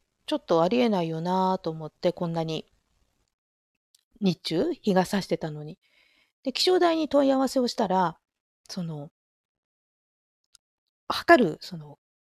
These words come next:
なんていうんですか、計測する温度計とか、まあ、湿度とかいろいろなものを測る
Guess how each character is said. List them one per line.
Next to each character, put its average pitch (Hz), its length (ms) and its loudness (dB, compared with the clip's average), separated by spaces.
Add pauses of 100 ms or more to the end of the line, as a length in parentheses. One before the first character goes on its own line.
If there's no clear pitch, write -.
(180)
な 202 100 -6
ん - 60 -6
て - 80 -6
い - 20 -6
う - 20 -6
ん - 20 -8
で - 60 -14
す - 60 -16
か、 269 100 2
計 269 180 6
測 - 220 -2
す 240 120 2
る 226 280 0
温 233 200 4
度 254 100 4
計 220 260 0
と 202 120 -2
か、 - 100 -6
ま 165 120 0
あ、 - 20 2
湿 - 160 -2
度 170 120 6
と - 100 -4
か 156 80 0
い 160 60 2
ろ 170 100 4
い 160 40 4
ろ 165 60 -4
な 160 100 -4
も 165 80 -6
の 160 80 -4
を 143 40 -4
測 147 300 -4
る 135 140 -10